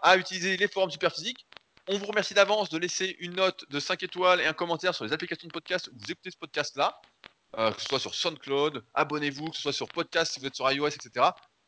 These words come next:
Allez nous mettre cinq étoiles, allez mettre un petit commentaire encourageant, ça fait toujours plaisir, vraiment. Euh, tout ça, on les lit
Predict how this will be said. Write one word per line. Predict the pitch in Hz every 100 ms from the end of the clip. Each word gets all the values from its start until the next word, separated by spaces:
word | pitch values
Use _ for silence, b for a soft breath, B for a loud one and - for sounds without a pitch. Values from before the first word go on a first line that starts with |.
| - _
Allez | 156 165 180
nous | 175
mettre | 170 160
cinq | 160 156
étoiles, | 147 156 165 - - -
allez | 160 170
mettre | 170 165
un | 151
petit | -
commentaire | 160 151 156
encourageant, | 147 147 143 151 165
ça | -
fait | 127
toujours | - 147
plaisir, | 151 139 160 123
vraiment. | 147 151 160 151 110
Euh, | - _ _ _ _ -
tout | -
ça, | - 175
on | 165
les | 139 139
lit | 143 170